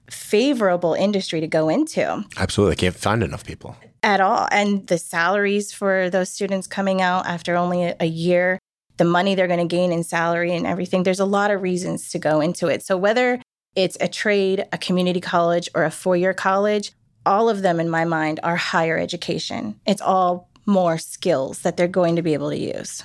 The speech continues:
Speaker 2: Make sure that's one of the quotes that they put in our show notes, 'cause I love that.
Speaker 1: <laughs> Yeah.
Speaker 2: They, they're all higher education. They're all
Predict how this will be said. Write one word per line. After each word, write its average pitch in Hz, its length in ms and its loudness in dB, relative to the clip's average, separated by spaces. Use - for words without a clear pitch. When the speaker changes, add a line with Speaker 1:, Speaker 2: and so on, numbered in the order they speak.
Speaker 2:
Make 80 140 2
sure - 120 -2
that's 73 220 -4
one 73 80 2
of 67 60 -2
the - 80 -2
quotes 71 340 -2
that - 80 -12
they 78 100 -2
put 80 300 2
in 71 80 -4
our 69 200 -2
show - 280 0
notes, 71 260 0
'cause - 140 -4
I - 120 4
love 107 280 2
that. 73 260 -4
Speaker 1:
<laughs> - 40 -6
Yeah. 170 240 2
Speaker 2:
They, 98 180 -4
they're 101 200 2
all 101 400 2
higher 85 400 -4
education. 78 400 -6
They're 78 100 -4
all 87 180 -4